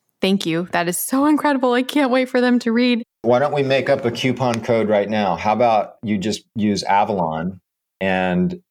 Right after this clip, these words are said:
Speaker 2: you'll get a, a free P D F. Now, keep in mind, we're gonna be releasing the hard copy on Amazon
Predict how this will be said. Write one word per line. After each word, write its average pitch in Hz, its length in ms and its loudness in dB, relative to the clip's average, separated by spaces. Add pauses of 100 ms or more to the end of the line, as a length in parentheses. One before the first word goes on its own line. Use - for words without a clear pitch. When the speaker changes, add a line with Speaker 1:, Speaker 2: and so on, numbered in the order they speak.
(120)
Speaker 2:
you'll 101 280 2
get 92 460 0
a, 90 580 0 (520)
a - 100 -10
free 101 340 -2
P 101 200 -4
D 95 140 2
F. 92 320 0 (400)
Now, 107 100 0
keep 156 280 -2
in 131 120 2
mind, 120 500 0
we're 104 160 0
gonna 120 200 0
be 120 140 0
releasing 107 680 0
the 90 80 -2
hard 110 320 0
copy 90 520 0
on 82 160 -2
Amazon 87 880 -2